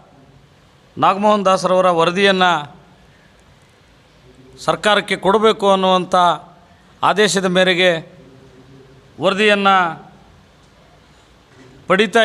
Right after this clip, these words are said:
ಇದೆಯೋ, ಆ ವರದಿ ಈ ಕೂಡಲೇ ಸರ್ಕಾರಕ್ಕೆ ಈ ಜುಲೈ ತಿಂಗಳು ಮೂವತ್ತನೇ ತಾರೀಕಿನೊಳಗಾಗಿ ಸರ್ಕಾರಕ್ಕೆ ವರದಿಯನ್ನು ಕೊಡಬೇಕಂತ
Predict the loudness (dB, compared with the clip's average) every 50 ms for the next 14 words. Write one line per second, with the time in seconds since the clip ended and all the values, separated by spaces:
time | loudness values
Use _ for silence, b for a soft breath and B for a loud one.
0 | 2 0 0 2 2 2 0 0 -4 -10 -20 -20 -20 _ _ _ _ _ _ _
1 | _ _ _ _ _ _ 0 0 0 2 2 0 0 0 0 0 2 0 -2 -4
2 | -10 -16 -20 -20 -20 _ -20 -20 -20 -20 _ _ _ _ _ _ _ _ _ _
3 | _ _ _ _ _ _ _ _ _ _ _ _ _ _ _ _ _ _ _ _
4 | _ _ _ _ _ _ _ _ _ _ _ _ _ _ -4 -4 -2 2 0 0
5 | 2 2 0 0 0 -2 -4 -2 -2 -2 -2 -2 -2 -6 -4 -2 -2 -2 -2 -4
6 | -6 -14 -20 -20 _ _ _ _ _ _ _ _ _ _ _ _ _ _ _ _
7 | _ _ _ _ _ _ _ _ -2 0 0 0 0 2 2 2 0 0 -4 -4
8 | -2 0 2 2 2 0 -2 -8 -16 -20 -20 _ _ _ _ _ _ _ _ -4
9 | 0 0 0 0 0 -2 -4 -2 0 0 0 0 -2 -4 -2 0 0 2 2 2
10 | 0 0 0 -2 -4 -4 -4 -10 -16 -20 -20 -20 _ _ _ _ _ _ -20 _
11 | _ _ _ _ _ _ _ -20 _ _ _ _ -20 -20 _ _ _ _ _ -6
12 | -4 -4 -4 0 0 0 0 0 -2 0 0 0 2 2 2 2 2 0 -4 -2
13 | -2 -2 0 0 -2 0 0 -2 -2 0 0